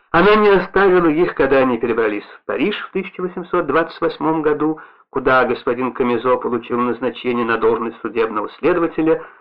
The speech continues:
после того, как был председателем суда в Манте. Вообще она так долго послужила в их семье, что у неё накопилось немало причин для мести. За желанием насолить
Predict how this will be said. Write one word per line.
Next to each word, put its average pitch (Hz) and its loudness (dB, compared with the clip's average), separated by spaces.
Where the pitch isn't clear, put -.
после 120 -2
того, 123 0
как 113 -4
был 139 0
председателем 117 -4
суда 147 -2
в 160 -2
Манте. - -2
Вообще 160 0
она 220 4
так 202 2
долго 127 4
послужила 117 -2
в 104 -4
их 107 -10
семье, 190 -2
что - 0
у 196 6
неё 233 4
накопилось 226 2
немало 220 4
причин 165 -2
для 165 2
мести. 95 -8
За 143 6
желанием 131 4
насолить 147 0